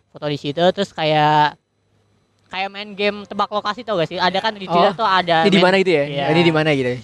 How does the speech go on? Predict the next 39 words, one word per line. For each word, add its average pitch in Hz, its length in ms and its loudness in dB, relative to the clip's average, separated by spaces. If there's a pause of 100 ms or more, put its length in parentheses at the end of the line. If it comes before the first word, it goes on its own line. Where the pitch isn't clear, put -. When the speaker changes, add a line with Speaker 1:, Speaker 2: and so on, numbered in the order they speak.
(260)
Speaker 1:
Tebak 165 260 -6
lokasi. 160 640 -14 (240)
Nah, 143 200 -20 (340)
di 147 100 -20
situ 147 240 -20
kan 202 280 -12 (100)
harusnya 147 400 -10
ada 160 140 -10 (100)
ikon 147 320 -10
plus 147 180 -20
Jakarta 147 380 -16
tapi 156 180 -16
udah 151 160 -10
dihapus. 143 840 -20 (840)
<laughs> 285 380 -4
Gitulah. 151 380 -2 (440)
Speaker 2:
Wah, - 160 -20
wah, - 260 -20
wah, - 220 -20
wah, - 220 -20
wah. - 140 -20 (720)
Speaker 1:
Nah, 151 200 -10
gitu-gitu 143 440 0
tuh. 151 240 0 (480)
Speaker 2:
Wih, 113 400 -4
itu 156 160 -14
gue 165 180 -4
Speaker 1:
Udah 165 100 4
Speaker 2:
suka 160 120 4
Speaker 1:
mulai 160 200 2
Speaker 2:
sih. 139 120 -2
Speaker 1:
civil 160 240 -4
war, 165 80 2
Speaker 2:
Soalnya 147 240 -2
gue 170 80 0
Speaker 1:
civil 180 100 0
Speaker 2:
suka 175 140 4
Speaker 1:
war. 147 80 2
Speaker 2:
sama 147 120 -4